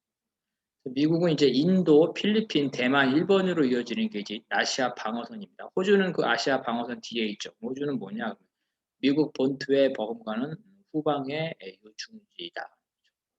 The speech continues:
일본보다 사실은 더 중요한 동맹이 그 호주가 되겠습니다. 일본의 역할은 이제 극동에서,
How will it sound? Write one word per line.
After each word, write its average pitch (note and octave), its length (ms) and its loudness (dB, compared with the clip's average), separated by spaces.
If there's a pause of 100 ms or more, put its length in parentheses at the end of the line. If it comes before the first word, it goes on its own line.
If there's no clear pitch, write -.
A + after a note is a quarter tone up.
일본보다 C#3+ 500 0 (100)
사실은 - 400 -16 (100)
더 G#2 200 -12 (460)
중요한 A2+ 420 0
동맹이 - 640 -20
그 - 100 -20 (180)
호주가 A2+ 460 -20 (220)
되겠습니다. - 420 -18 (1600)
일본의 E3 400 4
역할은 C#3 400 4
이제 B2 140 2
극동에서, B2 1000 -2